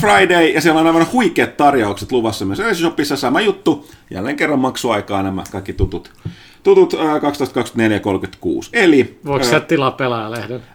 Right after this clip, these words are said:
Speaker 1: ää, ei voi, ja tämä on ehkä vir-,
Speaker 2: <laughs>
Speaker 1: ongelma, joka meidän täytyy korjata, mutta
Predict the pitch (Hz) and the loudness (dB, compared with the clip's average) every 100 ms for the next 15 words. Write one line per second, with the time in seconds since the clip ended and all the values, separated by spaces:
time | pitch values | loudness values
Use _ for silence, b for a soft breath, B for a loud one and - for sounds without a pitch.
0 | - 143 - 220 170 180 165 - 165 147 | -2 -2 0 4 4 6 2 2 2 4
1 | 139 160 185 220 202 190 - - - - | 4 2 4 4 4 2 2 2 2 2
2 | 220 240 190 170 170 156 156 151 151 151 | 4 4 4 4 4 2 2 2 0 0
3 | 147 147 185 - 151 151 147 - | 2 2 2 2 2 0 -2 -4